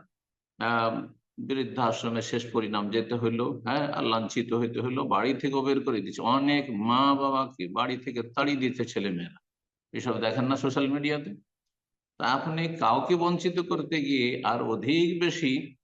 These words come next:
মায়া দেখাতে গিয়ে মেয়েদেরকে আপনি নিজে যেন জুলমের শিকার না হন, আর রবের কাছে আপনার পকড়াও না হয়, মোটেই জায়েজ নয়।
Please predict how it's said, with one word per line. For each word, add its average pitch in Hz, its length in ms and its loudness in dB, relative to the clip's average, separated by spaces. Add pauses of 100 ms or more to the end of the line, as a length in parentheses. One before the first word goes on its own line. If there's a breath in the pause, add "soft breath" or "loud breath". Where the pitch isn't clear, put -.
(300)
মায়া 110 460 2
দেখাতে 147 460 0
গিয়ে 127 200 0
মেয়েদেরকে 110 720 -2
আপনি 120 260 -4
নিজে 117 500 -4
যেন 131 240 -2
জুলমের 120 340 2
শিকার 98 320 -4
না 92 160 0
হন, 90 160 -6 (140)
আর 127 80 -2
রবের 131 320 0
কাছে - 280 -4 (580)
আপনার 110 340 0
পকড়াও 104 340 2
না 82 120 -2
হয়, - 200 -12 (140)
মোটেই 135 220 4
জায়েজ 98 240 2
নয়। - 260 -8